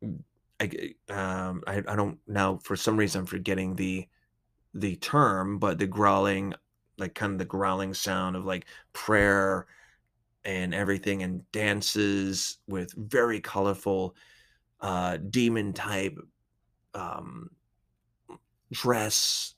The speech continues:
and all this amazing, really powerful ceremonial stuff. But when you read that book and then you kind of, like, go into that YouTube <laughs> thing and you kinda, like, go, and you're like, "Wow, I could see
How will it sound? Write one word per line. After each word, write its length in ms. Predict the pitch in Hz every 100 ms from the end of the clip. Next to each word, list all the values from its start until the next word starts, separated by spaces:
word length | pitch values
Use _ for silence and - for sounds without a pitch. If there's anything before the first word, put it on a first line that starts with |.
| -
and 160 | 95 -
all 160 | 147 131
this 220 | 113 - 120
amazing, 840 | 107 117 120 113 104 98 95 92
really 380 | - 107 151 170
powerful 540 | 160 - 131 120 107 107
ceremonial 760 | - 104 101 98 95 95 92
stuff. 400 | - - - - _ _ _ _ _ _ _ _ _ _ _ -
But 140 | 120 120
when 120 | 143
you 120 | 151
read 460 | 139 160 143 113 - - - - _ _ _ _ _ _ _ _ _ _ _
that 360 | - 123 101 -
book 340 | 120 104 -
and 120 | 104
then 140 | 110 117
you 440 | 110 110 101 - - _ _
kind 180 | - 139
of, 180 | 127 98
like, 260 | 107 87 - -
go 260 | 117 113 113
into 300 | 107 - 98
that 300 | 101 95 85
YouTube 640 | 98 101 95 98 92 90
<laughs> 40 |
thing 300 | 107 151 123
and 120 | 117 107
you 60 |
kinda, 260 | - 135 117
like, 180 | 110 90
go, 100 | 101
and 140 | -
you're 140 | 104
like, 160 | 104 -
"Wow, 300 | 107 113 95
I 80 | 95
could 180 | 98 -
see 460 | - 104 98 92